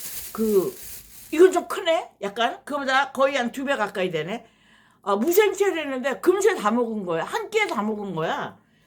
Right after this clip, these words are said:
그래서 무를 하나 샀어요. 그리고 내가 이거 콜라비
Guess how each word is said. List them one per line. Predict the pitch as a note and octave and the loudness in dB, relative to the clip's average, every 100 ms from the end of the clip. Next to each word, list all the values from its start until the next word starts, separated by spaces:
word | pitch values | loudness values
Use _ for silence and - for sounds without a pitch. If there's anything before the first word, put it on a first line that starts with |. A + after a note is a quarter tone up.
| _ | _
그래서 | F#4+ G#4+ F4 | 0 2 2
무를 | C4+ E4+ F4 | 0 0 0
하나 | D4+ C#4 | 0 -2
샀어요. | D#4 E4 G3+ C#3+ - _ _ - | -4 -6 -4 -4 -6 _ _ -4
그리고 | E4+ F#4 E4+ | -2 0 2
내가 | C#4+ C#4 A3+ C#3+ - - - - - - - - | 2 4 0 0 -10 -14 -14 -16 -16 -16 -18 -10
이거 | D#4+ C#4 F#3 - - _ _ _ _ _ _ _ _ _ _ _ _ _ - | -6 2 2 2 -10 _ _ _ _ _ _ _ _ _ _ _ _ _ -6
콜라비 | F#4 D#4+ A3 A#2 A2+ | -4 -2 -4 -6 -14